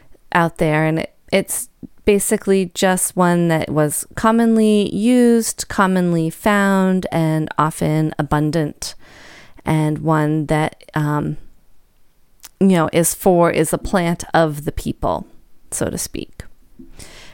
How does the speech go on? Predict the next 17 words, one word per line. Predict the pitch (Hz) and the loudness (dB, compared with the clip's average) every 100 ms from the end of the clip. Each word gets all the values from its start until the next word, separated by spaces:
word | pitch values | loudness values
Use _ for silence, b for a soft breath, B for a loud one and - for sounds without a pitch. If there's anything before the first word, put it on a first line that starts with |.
| B | B
And | 180 180 | 2 2
truly, | - - 196 185 190 180 180 - | 0 2 2 2 0 0 -2 -2
this | 175 180 - | 0 0 -2
plant | - - 160 156 - - - - b b b b - | -4 0 2 0 -2 -6 -12 -14 b b b b 0
is | 170 160 147 | 2 2 -2
that. | 151 135 135 - - - - - - b b b b b - | -2 -2 -6 -12 -16 -16 -16 -20 -20 b b b b b 2
It | 202 | 2
was | 214 202 190 | 4 2 2
known | 190 185 180 180 190 226 - | 4 6 6 4 4 2 0
in | 190 175 175 170 165 165 170 B B B B | 2 4 4 4 2 2 0 B B B B
Europe | 165 185 190 160 196 - - - - b b b b b b b _ - | 0 4 4 4 0 -4 -4 -10 -20 b b b b b b b _ 0
and | 175 160 151 | 2 2 0
in | - 165 160 151 143 | 0 2 2 -2 -2
Greek | 170 185 165 - - - | 0 2 0 -4 -10 -4
as, | 151 151 151 156 175 - - | 0 2 2 0 -2 -6 -2
um, | 156 147 - - - | -2 -2 -4 -10 -4
mater | 160 170 202 - 240 233 233 226 | 0 2 0 0 -2 0 2 0